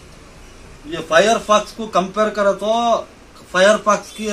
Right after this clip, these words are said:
fox से दो हफ्ता अच्छा है। जो भी बता रहा हूँ, जो नाम होकर रहता उसके पीछे जाओ न को,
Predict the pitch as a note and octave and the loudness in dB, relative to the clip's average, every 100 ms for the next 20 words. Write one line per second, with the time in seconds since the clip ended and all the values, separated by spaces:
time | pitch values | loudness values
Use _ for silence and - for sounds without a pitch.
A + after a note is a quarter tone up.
0 | G3 - F3+ F3+ - G#3+ D#3+ F#3+ G#3 G3 | -6 -4 -4 -4 -6 -10 -6 -2 0 0
1 | G#3 F#3+ - F#3+ F3 - - - - - | 0 -2 -4 -2 -2 -2 -12 -20 -20 -20
2 | - - - - - - - - - E3+ | -20 -20 -20 -20 -20 -20 -20 -20 -10 -4
3 | G#3 A3 G3 G3 G#3+ A3 G#3+ A3+ A3 E3+ | -4 -2 -2 2 6 6 4 0 -8 -8
4 | G3 G#3 G3+ F#3+ F3+ E3+ D#3 E3+ G#3+ A#3 | -4 -2 0 0 -2 -2 -2 2 2 2
5 | G3+ G#3+ A3 G#3 G3+ A3+ A#3+ G#3+ F#3 - | 0 -2 0 0 2 4 4 2 -6 -10
6 | F#3 G3 G#3 F#3+ F#3+ G3+ G3 F#3+ A3+ | -10 -8 -6 0 2 2 0 -2 -2